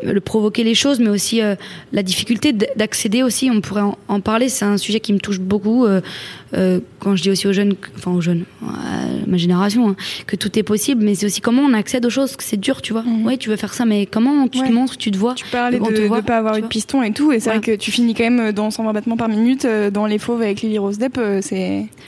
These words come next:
Speaker 1: Oui, c'est vrai,
Speaker 2: c'est pas
Speaker 1: c'est
Speaker 2: rien, quoi.
Speaker 1: Oui, c'est pas rien finalement, et je te re-, c'est, c'est gentil de, de le souligner. Enfin,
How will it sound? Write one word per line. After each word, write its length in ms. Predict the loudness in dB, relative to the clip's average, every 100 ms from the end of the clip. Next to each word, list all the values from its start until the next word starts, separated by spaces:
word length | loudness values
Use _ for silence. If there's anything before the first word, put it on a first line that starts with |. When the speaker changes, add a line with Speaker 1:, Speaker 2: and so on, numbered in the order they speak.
| 0
Speaker 1:
Oui, 180 | 2 2
c'est 200 | 0 0
vrai, 300 | 0 0 0
Speaker 2:
c'est 40 |
pas 60 | 0
Speaker 1:
c'est 100 | 0
Speaker 2:
rien, 80 | 0
quoi. 180 | -2 -6 -10 -12 -2
Speaker 1:
Oui, 160 | 0
c'est 160 | 2 0
pas 160 | -2 0
rien 240 | 2 0
finalement, 500 | 2 0 2 2 4
et 220 | 2 2
je 80 | 0
te 100 | -2
re-, 300 | 0 0 0
c'est, 320 | -4 -4 -4
c'est 160 | -2 0
gentil 320 | 0 0 0
de, 160 | 0 0
de 120 | -2
le 60 | -4
souligner. 380 | 0 2 2
Enfin, 280 | 2 0 -2